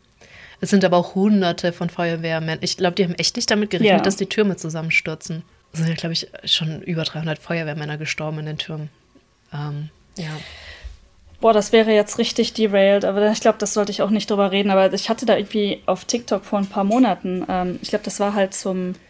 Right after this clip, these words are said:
Speaker 2: nee, das, das kann nicht sein, das wäre schon zu lang her, aber halt irgendwie ist das ein Thema gewesen, über, was auf TikTok über meine For You-Page bei mir angekommen ist und ich hatte extrem viele von den Videos, die halt damals, ähm, aufgenommen worden sind, als
Speaker 1: Mhm.
Speaker 2: TikToks in meinem Feed.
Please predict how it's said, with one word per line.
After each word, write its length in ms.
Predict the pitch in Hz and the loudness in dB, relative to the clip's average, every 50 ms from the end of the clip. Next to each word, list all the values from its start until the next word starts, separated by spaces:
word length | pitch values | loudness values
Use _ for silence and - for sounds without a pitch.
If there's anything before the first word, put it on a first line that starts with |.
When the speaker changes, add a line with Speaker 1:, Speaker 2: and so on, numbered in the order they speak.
| - - | -14 -8
Speaker 2:
nee, 160 | - 180 190 160 | -6 -6 -4 -6
das, 180 | 156 - - | -6 -10 -12
das 160 | - - - | -12 -12 -10
kann 160 | - - 180 175 | -8 -6 -4 -4
nicht 160 | 170 175 - | -4 -6 -6
sein, 300 | - 175 165 165 170 170 | -6 -4 -2 -2 -2 -4
das 160 | 175 - - | -6 -6 -6
wäre 120 | 185 175 180 | -6 -6 -6
schon 180 | - 190 185 | -6 -8 -8
zu 100 | - - | -8 -6
lang 140 | 185 180 180 | -6 -6 -4
her, 160 | 190 196 165 | -4 -4 -2
aber 160 | 170 202 196 202 | 0 0 0 0
halt 180 | 190 196 - | 0 -2 0
irgendwie 460 | - 208 214 214 196 208 202 202 190 | -2 -2 0 0 -2 -2 -2 -2 -2
ist 180 | - - - - | -4 -4 -2 -2
das 180 | 196 185 - - | -2 -2 -2 -4
ein 100 | 196 196 | -4 -2
Thema 280 | - 220 220 220 196 | 0 2 2 2 0
gewesen, 320 | 180 175 170 175 190 190 - | 0 -2 -4 -4 -4 -4 -4
über, 200 | - 202 202 - | -4 -4 -4 -2
was 180 | - 196 190 - | -2 -2 -2 -2
auf 120 | - - | -6 -6
TikTok 400 | - - 247 240 - - 226 226 - | -2 -4 -4 -2 0 0 0 0 0
über 200 | - 226 247 233 | -2 0 0 0
meine 240 | 214 208 208 208 208 | 0 0 -2 -4 -4
For 160 | 202 202 208 | -4 -4 -4
You-Page 640 | 196 196 233 233 - - 214 180 185 190 - - - - - | -2 -2 -2 -4 -2 -4 -2 -2 -2 -4 -6 -10 -10 -10 -10
bei 140 | 226 202 190 | -8 -4 -4
mir 140 | 190 185 185 | -2 -2 -2
angekommen 400 | 208 202 185 - - 175 170 175 | -4 -4 -6 -6 -6 -6 -4 -4
ist 180 | 196 202 - - - - - - - | -4 -6 -8 -12 -16 -20 -18 -12 -8
und 80 | - 196 | -6 -6
ich 100 | 196 - | -4 -4
hatte 220 | 202 196 - - - | -4 -6 -6 -2 0
extrem 680 | 202 208 208 - - - - - 226 226 233 240 240 | 0 0 0 -2 -8 -8 -4 -2 0 2 2 2 0
viele 380 | 233 - - 233 226 202 190 | -2 -2 -2 0 2 2 0
von 180 | 190 - 202 196 | 0 -2 -2 0
den 220 | 202 196 196 185 | 0 0 0 0
Videos, 340 | 208 214 196 190 175 170 175 | 0 -2 -2 0 -2 -2 -2
die 140 | - - 185 | -4 -6 -6
halt 120 | 190 185 | -2 0
damals, 460 | 202 190 196 202 190 185 185 - - - - - | 2 2 2 2 0 0 -2 -6 -8 -8 -6 -4
ähm, 320 | 196 190 185 180 180 185 190 _ - - - - - - - - - - - - - | -4 -2 -2 -4 -6 -6 -10 _ -20 -20 -20 -20 -20 -20 -20 -20 -20 -20 -20 -6 0
aufgenommen 440 | - 220 - - 240 208 185 180 170 | 0 0 2 2 0 0 0 0 0
worden 260 | 175 175 170 180 180 | 0 0 0 0 -2
sind, 260 | 175 - 208 220 220 | -2 -2 -2 -2 0
als 220 | - 196 190 190 185 | 0 0 0 0 0
Speaker 1:
Mhm. 80 | 180 180 | 0 0
Speaker 2:
TikToks 480 | 180 175 170 - 185 180 180 - - | 0 0 0 0 -4 -4 -4 -4 -4
in 100 | 214 214 | -2 0
meinem 240 | 208 196 196 196 196 | 0 0 0 0 -2
Feed. 440 | 196 - - 262 247 226 190 - | -2 0 2 2 2 2 0 -8